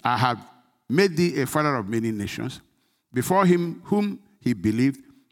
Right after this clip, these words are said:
even God who quickeneth the dead, and called those things which be not as though they were. Eighteen. Who against hope believed in hope. He was expecting. This thing was against expectation,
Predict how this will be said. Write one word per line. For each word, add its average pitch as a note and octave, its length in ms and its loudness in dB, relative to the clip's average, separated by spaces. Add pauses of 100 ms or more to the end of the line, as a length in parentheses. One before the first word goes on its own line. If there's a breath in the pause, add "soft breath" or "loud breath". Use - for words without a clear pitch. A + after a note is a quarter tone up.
(160)
even A#3+ 320 4
God D#3 320 0
who F#3+ 120 0
quickeneth D#3+ 480 2
the G#2+ 100 -2
dead, G#2+ 440 -2 (720)
and B2 200 -4
called F#3+ 320 4
those E3+ 220 4
things D3 220 2
which - 280 -4
be C#3+ 200 4
not A#2 260 -4
as G#2 180 -4
though A#2 180 -4
they C3+ 120 0
were. D3+ 300 4 (580)
Eighteen. C#3 540 2 (840 soft breath)
Who A#3+ 320 4
against E3 520 2
hope D3+ 260 0 (580)
believed B2 460 2
in D3+ 140 4
hope. G3 340 2
He B2+ 80 -2
was A2+ 260 -6 (140)
expecting. D3+ 680 -2 (280 soft breath)
This A3 200 2
thing G3+ 120 0
was D3+ 160 2
against D3 500 0
expectation, B2 600 -4